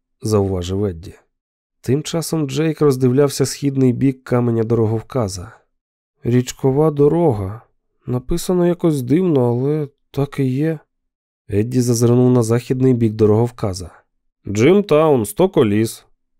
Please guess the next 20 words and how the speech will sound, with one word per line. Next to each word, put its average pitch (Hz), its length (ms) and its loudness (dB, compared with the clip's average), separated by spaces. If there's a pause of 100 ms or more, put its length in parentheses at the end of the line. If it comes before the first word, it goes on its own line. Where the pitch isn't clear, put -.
(200)
Роланде, 117 480 2
це 151 220 2
ж - 120 -4
там 294 160 2
народився 156 500 4
Вейн 120 360 4
Ньютон?» 110 480 0 (420)
Роланд 104 380 0
здивовано 110 600 -2
подивився 120 520 0
на 92 120 0
нього. 87 400 -4 (1300)
«Ясно, 170 640 2
мовчу», 104 680 0 (180)
сказав 95 500 -2
Едді, 110 340 -4
а 95 140 -4
сам 175 320 -8
підкотив 120 600 -2
очі. - 300 -8